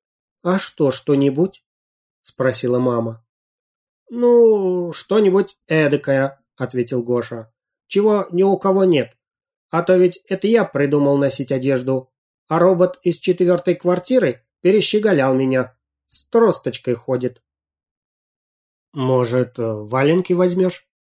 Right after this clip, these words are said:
неуверенно спросил папа. Пока Гоша думал, брать или не брать валенки, мама предложила ему: «А ты, Гошенька, ходи по двору на лыжах». «Сейчас же лето»,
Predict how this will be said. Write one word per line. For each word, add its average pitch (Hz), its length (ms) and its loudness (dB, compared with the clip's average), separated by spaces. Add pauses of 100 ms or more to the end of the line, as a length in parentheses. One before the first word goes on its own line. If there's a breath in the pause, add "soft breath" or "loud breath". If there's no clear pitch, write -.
(340)
неуверенно 120 600 -2
спросил 113 520 -6
папа. 117 460 -8 (1500)
Пока 127 240 -4
Гоша 127 320 -2
думал, 135 400 0
брать 135 400 -2
или 127 120 -2
не 131 140 0
брать 127 300 -4
валенки, 127 640 -4 (240)
мама 139 300 0
предложила 131 600 -4
ему: 113 380 -6 (680)
«А 185 120 0
ты, 226 320 -2
Гошенька, 208 640 -2 (320)
ходи 226 360 -2
по 202 120 -2
двору 156 320 0
на 175 140 2
лыжах». 127 500 -2 (1080)
«Сейчас 131 560 -2
же 131 160 -2
лето», 139 640 -2